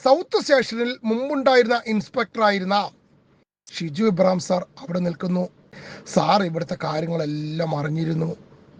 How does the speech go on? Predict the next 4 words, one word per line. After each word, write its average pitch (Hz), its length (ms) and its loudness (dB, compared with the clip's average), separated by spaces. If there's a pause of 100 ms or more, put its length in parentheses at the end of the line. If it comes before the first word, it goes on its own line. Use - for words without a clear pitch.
(540)
സാർ 202 340 6
ഇപ്പം 202 280 -4
തൃശ്ശൂരാണെന്ന് 170 680 -2 (220)
അന്നേരമാണ് 180 640 0